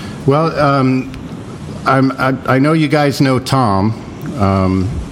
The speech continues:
and he's done some work for some of you guys, I think, with,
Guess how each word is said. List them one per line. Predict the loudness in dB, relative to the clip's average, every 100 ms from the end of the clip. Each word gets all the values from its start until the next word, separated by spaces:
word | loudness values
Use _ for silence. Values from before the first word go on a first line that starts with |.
| -10 -4
and | 0 2
he's | 0 0
done | 0 0
some | 2 0
work | 0 -2
for | 0 2 2 -2
some | 0 0
of | 2
you | 0
guys, | 0 0 -2
I |
think, | 0 0 -2 -2
with, | -2